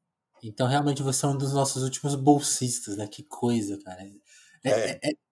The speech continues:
Speaker 1: é isso que você falou, é, é uma sorte, mas é, é trágico também, né? É trágico demais.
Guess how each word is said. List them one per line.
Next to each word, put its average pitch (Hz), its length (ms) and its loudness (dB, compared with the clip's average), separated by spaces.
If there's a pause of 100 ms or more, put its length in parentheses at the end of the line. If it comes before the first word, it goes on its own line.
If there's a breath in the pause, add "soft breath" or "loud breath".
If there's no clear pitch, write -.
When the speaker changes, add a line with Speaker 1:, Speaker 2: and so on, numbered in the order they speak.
(240)
Speaker 1:
é 165 140 4
isso 185 160 8
que - 80 -2
você 190 80 2
falou, 185 240 6
é, 143 220 2
é 135 40 -4
uma 175 160 2
sorte, 170 440 4
mas 120 200 2
é, 135 260 2
é - 40 -4
trágico 135 520 0
também, 98 320 -10
né? 101 200 -8 (180)
É 107 100 -18
trágico 123 460 -10
demais. 101 560 -12